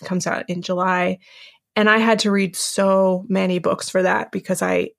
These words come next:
I analyze a ton of books for the character development, for the plot, for the examples throughout the book. I must have read, like, a hundred Y A novels in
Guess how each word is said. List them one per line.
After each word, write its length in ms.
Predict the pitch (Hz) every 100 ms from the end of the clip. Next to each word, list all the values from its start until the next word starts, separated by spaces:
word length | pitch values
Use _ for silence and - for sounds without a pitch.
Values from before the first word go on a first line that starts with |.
| _
I 80 | 196
analyze 520 | - 240 233 196 180
a 60 | 190
ton 320 | - - 233
of 60 | 220
books 320 | 185 180 -
for 160 | - -
the 120 | -
character 380 | - 233 214 202
development, 460 | 190 185 185 180
for 100 | -
the 80 | 196
plot, 520 | - 208 196 185 -
for 120 | - -
the 60 |
examples 600 | 196 - 190 180 190 180 -
throughout 280 | 190 185
the 60 | -
book. 360 | - 196 185 - - - - - -
I 100 | 214
must 260 | 220 220 220
have 120 | 190
read, 360 | 185 180 185 170
like, 160 | 190 185
a 40 |
hundred 400 | 165 185 180 175 - _
Y 140 | 170 170
A 100 | 170
novels 500 | 160 170 202 190 -
in 200 | 185